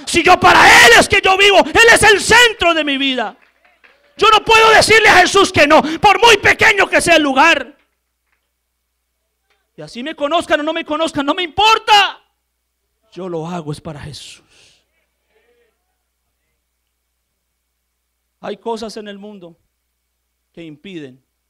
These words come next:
el avivamiento, sobre todo en la juventud. Y en e-, y con esto voy a concluir el mensaje del día de hoy. Porque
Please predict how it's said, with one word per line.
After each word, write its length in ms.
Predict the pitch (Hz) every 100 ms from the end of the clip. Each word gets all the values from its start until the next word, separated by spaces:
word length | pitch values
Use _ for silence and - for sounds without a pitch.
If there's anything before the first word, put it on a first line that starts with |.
| _ _ _ _ _ _
el 100 | 143
avivamiento, 720 | 143 143 139 151 139 _ _ _ _ _ _ _ _ _ _ _
sobre 260 | _ 156 156
todo 220 | 151 175
en 80 | 165
la 80 | 143
juventud. 420 | 147 127 _ 135 _ _ _ _ _ _ _ _ _ _ _ _ _ _ _ _ _ _ _ _ _ _ _ _ _ _ _ _ _ _
Y 80 | 131
en 80 | 147
e-, 120 | 156 _
y 80 | 160
con 200 | 156 170
esto 240 | 180 -
voy 220 | 170 165
a 200 | 165 143 _
concluir 360 | 160 147 151 151
el 80 | 143
mensaje 340 | 139 _ 143
del 140 | 131
día 160 | 139 123
de 80 | 87
hoy. 120 | 113 _ _ _ _ _ _ _ _ _ _ _ _ _ _ _ _ _ _ _ _ _ _ _ _ _ _ _ _ _ _
Porque 460 | 170 - 185 175